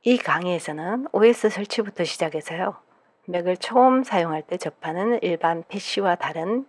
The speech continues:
인터페이스 차이, 맥의 중요한 특징인 아이클라우드 활용하는 법, 업무 효율을 높여주는 여러 기능들을 초급에서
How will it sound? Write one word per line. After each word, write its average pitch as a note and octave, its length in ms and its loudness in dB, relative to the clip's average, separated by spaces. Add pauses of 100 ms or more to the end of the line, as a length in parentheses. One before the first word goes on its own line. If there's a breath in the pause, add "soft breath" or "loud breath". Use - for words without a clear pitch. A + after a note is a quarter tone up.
(160)
인터페이스 D#3+ 640 -6
차이, - 380 -6 (720 soft breath)
맥의 F3+ 460 -2
중요한 E3+ 520 -4
특징인 G#3 600 -6
아이클라우드 G3 1000 -2
활용하는 D3+ 580 -8
법, E3 260 0 (580 soft breath)
업무 G3 440 0
효율을 E3+ 540 0
높여주는 F#3+ 640 -4
여러 E3+ 280 -2
기능들을 D#3+ 680 -4 (500 loud breath)
초급에서 A3 760 0